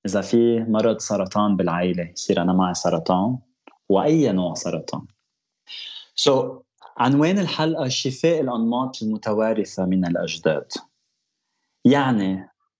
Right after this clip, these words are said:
شو معناتها؟ يعني، أنا أول شي بدي أتعرف على تاريخ أجدادي، بدي أفهم، وبعدين بدي أتخلى عن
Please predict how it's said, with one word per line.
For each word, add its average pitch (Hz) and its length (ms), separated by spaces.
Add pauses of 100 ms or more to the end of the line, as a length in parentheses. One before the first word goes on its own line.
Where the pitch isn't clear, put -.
(120)
شو - 200
معناتها؟ 107 640 (240)
يعني، 101 180 (100)
أنا - 140
أول 151 280
شي - 240
بدي 101 340
أتعرف 135 800
على 95 320
تاريخ 104 400
أجدادي، 98 720 (260)
بدي 98 380
أفهم، 165 640 (600)
وبعدين 170 840 (260)
بدي 127 300
أتخلى 151 680
عن 143 340